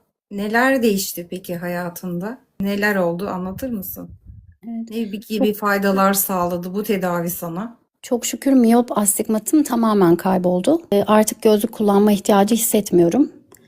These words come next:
Speaker 2: E, onun dışında bu depresyon, panik atak, kaygı bozukluğu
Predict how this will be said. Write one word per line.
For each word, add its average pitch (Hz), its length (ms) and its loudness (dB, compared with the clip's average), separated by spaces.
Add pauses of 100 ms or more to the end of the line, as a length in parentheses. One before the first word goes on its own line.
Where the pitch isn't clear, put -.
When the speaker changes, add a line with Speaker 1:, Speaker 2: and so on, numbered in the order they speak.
(260)
Speaker 2:
E, - 40 -2
onun 262 300 8
dışında 247 600 4
bu 214 100 2
depresyon, 233 760 2 (120)
panik 220 300 0
atak, 196 320 -2
kaygı 202 300 0
bozukluğu 208 640 2